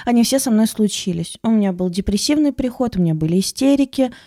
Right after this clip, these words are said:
у меня был, там, плохой сон, у меня вылезли все прыщи, у меня, в общем, никак не устанавливался цикл, и были постоянные сбои.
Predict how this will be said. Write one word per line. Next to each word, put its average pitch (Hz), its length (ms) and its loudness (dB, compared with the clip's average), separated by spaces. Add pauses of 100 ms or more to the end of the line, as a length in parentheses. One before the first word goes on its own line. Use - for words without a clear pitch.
(280)
у 214 60 0
меня 202 580 2 (240)
был, 196 760 2
там, - 440 -10
плохой 190 360 0
сон, 294 500 2 (240)
у 220 100 4
меня 208 920 4 (1400)
вылезли 202 580 4
все 196 380 0
прыщи, 285 640 0 (680)
у 226 80 2
меня, 196 1000 2 (800)
в 214 100 -2
общем, 190 640 -2 (240)
никак 220 380 2
не 214 60 4
устанавливался 190 760 0
цикл, 285 480 -2
и 214 160 -4
были 185 220 0
постоянные 190 720 2
сбои. 269 580 2